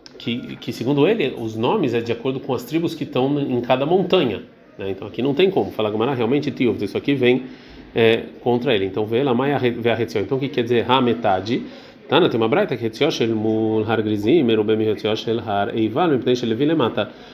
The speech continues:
Fala que, na verdade, que a metade de har grizim é maior do que a metade de har eival, porque, é, muitos do, da tribo de Levi estavam embaixo,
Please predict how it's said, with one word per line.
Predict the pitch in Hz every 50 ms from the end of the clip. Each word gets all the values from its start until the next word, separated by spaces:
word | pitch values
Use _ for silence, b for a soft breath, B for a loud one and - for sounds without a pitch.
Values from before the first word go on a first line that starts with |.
| B B -
Fala | - 113 110
que, |
na | 113 107
verdade, | 117 151 185 185 156 -
que | - -
a | 117 107
metade | 110 110 104 - - 156 185 185 147 131 117
de | 117 113 110 110 - 107
har | - 117 123 127
grizim | 117 117 113 110 127 156 147
é | 131
maior | 120 117 113 123 156 160
do | 147 123
que | - -
a | 117
metade | 113 113 104 - 139 151 151 135 127
de | 117 117
har | 120 131 127
eival, | 120 110 127 170 220 196 160 147 -
porque, | - 135 117 110 - 123 123 123 143 - - B B B B B B B B B - -
é, | 117 113 110 107
muitos | 110 120 170 196 - 147 139 117
do, | 117 120 117 113 113
da | 110 113 107
tribo | - - 139 139 135
de | 120 123
Levi | 120 120 113 110 151 254 247
estavam | - - 160 151 143 165 165 170
embaixo, | 170 165 156 131 110 117 123 143 147 139 - - 104 95